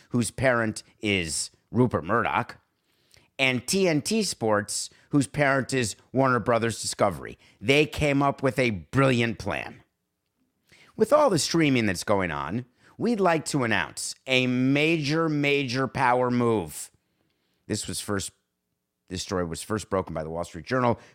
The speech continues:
picked up by everyone, statements from everyone, which we're gonna get to. But this is a power move because what Disney, Warner, and Fox are doing is they got together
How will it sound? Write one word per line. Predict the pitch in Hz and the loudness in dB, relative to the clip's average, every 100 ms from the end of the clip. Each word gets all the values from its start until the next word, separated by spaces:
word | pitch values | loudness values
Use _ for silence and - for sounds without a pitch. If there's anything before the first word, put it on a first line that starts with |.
| - | -2
picked | 165 - | 0 2
up | 135 - | 0 2
by | 117 | 2
everyone, | 117 120 113 | 2 0 0
statements | - - 170 196 147 - | -2 0 0 0 -6 -6
from | - | 0
everyone, | 135 127 131 120 | 0 2 0 -2
which | 110 | -4
we're | 107 | -2
gonna | 104 | 0
get | 95 95 - | 2 0 0
to. | 98 90 - _ _ _ _ _ _ | -4 -4 -8 _ _ _ _ _ _
But | 127 120 | 0 2
this | - 190 - | 2 2 2
is | 151 139 | 0 2
a | 127 - | 0 -4
power | - 156 202 214 | 0 4 6 4
move | 185 156 123 87 90 - - _ _ _ _ _ | 4 4 2 0 -10 -14 -20 _ _ _ _ _
because | 139 - 151 123 | -6 0 0 2
what | 127 98 | -2 0
Disney, | 156 165 147 117 | 0 0 0 -2
Warner, | 101 113 113 101 | 0 0 0 0
and | 95 - | -4 -4
Fox | 110 113 - | 0 0 -2
are | 117 | -6
doing | 90 73 71 78 - - _ _ _ _ _ | -6 -8 -12 -16 -20 -20 _ _ _ _ _
is | 120 110 | -2 0
they | 113 160 | 4 4
got | 151 147 147 | 4 2 2
together | 151 123 101 73 | 0 2 0 -2